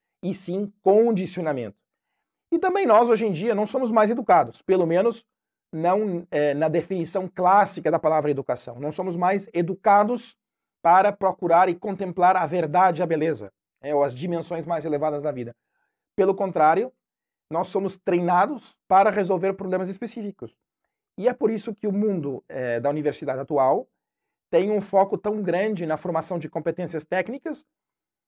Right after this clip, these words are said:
é, com aplicação ao mercado de trabalho, e nem se fala da busca da verdade do belo.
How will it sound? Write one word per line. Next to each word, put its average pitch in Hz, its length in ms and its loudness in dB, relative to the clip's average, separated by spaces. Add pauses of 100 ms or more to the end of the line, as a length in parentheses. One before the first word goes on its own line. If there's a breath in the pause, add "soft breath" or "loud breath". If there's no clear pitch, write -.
(220)
é, 151 160 -4
com 202 220 -2
aplicação 208 460 0
ao 214 60 4
mercado 196 320 2
de 190 60 -8
trabalho, 175 400 4
e 147 60 -2
nem 208 160 -2
se 233 160 -6
fala 202 480 4
da 196 180 2
busca 202 400 -2
da 202 100 2
verdade 175 460 0
do 220 80 -4
belo. 175 360 2